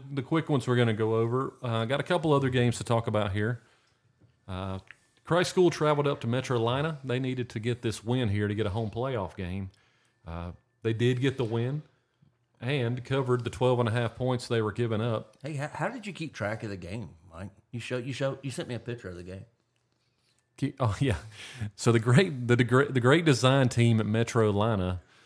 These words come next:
Speaker 1: planted a tree right in front of the scoreboard.
Speaker 2: <laughs>
Speaker 1: From the visitor side, you cannot see the scoreboard without walking all the way down the steps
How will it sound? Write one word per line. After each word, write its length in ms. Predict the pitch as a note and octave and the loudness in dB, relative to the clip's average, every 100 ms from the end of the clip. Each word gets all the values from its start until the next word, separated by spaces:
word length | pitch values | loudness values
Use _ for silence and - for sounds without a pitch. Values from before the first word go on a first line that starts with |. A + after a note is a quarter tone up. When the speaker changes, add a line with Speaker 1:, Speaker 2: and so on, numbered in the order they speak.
| _ _ - | _ _ 0
Speaker 1:
planted 280 | C#3 G3 D#3 | 2 4 4
a 40 | |
tree 500 | - C#3+ E3 F3 A2+ | 2 0 2 2 4
right 220 | G#2+ B2+ | 6 6
in 80 | D3+ | 4
front 180 | E3 C#3+ | 6 6
of 40 | B2+ | 6
the 80 | |
scoreboard. 500 | A2 C3 C#3+ F2+ F2 - - - - C#3+ | 4 6 6 6 0 -2 -6 -8 -4 -4
Speaker 2:
<laughs> 560 | - - - - C#3+ G2+ | -4 -16 -18 -6 -4 4
Speaker 1:
From 160 | C#3+ D#3+ | 6 8
the 60 | |
visitor 380 | D3 F#3+ G3+ G#3 | 8 6 6 0
side, 460 | - F#3 D3+ A2 A2+ A#2 - - _ | 2 4 6 4 0 -8 -18 -20 _
you 120 | B2 D#3+ | 2 4
cannot 320 | F3+ E3 D3+ | 6 4 2
see 140 | E3+ | 2
the 100 | D3+ | 2
scoreboard 540 | - - F3 C3 A2 A2 | 0 4 4 6 4 4
without 260 | A#2 A#2+ | 4 4
walking 360 | A#2 A#2+ B2 A#2 | 4 4 4 4
all 200 | A#2+ C3 | 4 4
the 60 | C3 | 2
way 200 | C3+ C3 | 2 0
down 260 | B2 A#2 | 0 0
the 80 | G#2+ | -2
steps 540 | - A2 F2+ - - | -2 -2 -4 -6 -10